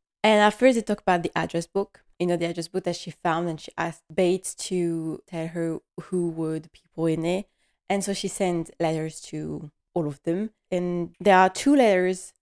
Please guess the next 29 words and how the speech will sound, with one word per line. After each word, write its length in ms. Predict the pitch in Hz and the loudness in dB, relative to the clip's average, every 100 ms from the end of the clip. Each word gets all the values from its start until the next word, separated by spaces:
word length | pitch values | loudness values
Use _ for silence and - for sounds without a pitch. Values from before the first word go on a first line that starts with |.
| _ - | _ -2
that 300 | 185 180 185 | 0 2 0
have 200 | 196 - - | -4 -2 4
been 380 | 190 185 180 - 190 | 4 4 0 -6 4
returned. 440 | 190 - 165 - _ _ _ _ | 4 4 -4 -6 _ _ _ _
One 140 | 190 | -2
of 100 | 190 | 0
them 240 | 170 190 220 - | 2 2 0 0
is 460 | 185 175 165 - - _ 185 | 2 2 -2 -10 -14 _ 0
a 80 | |
Missus 440 | 180 175 - 180 - _ | 2 0 -2 -6 -8 _
Bartlett. 520 | 160 156 160 180 175 _ _ - | -2 -2 -2 -6 -6 _ _ -4
And 340 | 196 196 196 185 | 0 0 0 2
Bates 240 | 220 240 | 2 2
says 120 | 214 | 0
that 100 | 196 | 2
it's 180 | 185 - | 2 -2
a 60 | 180 | -6
shame 240 | 202 208 | -2 -2
because 240 | 196 185 | -2 -4
she 160 | - 196 | -4 -2
was 220 | 185 175 | -2 -2
a 160 | 180 170 _ - | -6 -6 _ -8
really 280 | 180 220 202 | -2 0 2
good 160 | 202 | 0
friend 180 | 214 196 | -2 -2
of 100 | 180 | 0
Vera. 400 | 196 190 160 156 | 2 2 2 -2
So 440 | - 175 160 156 | -4 -4 -2 -2
it, 180 | 151 165 | -4 -6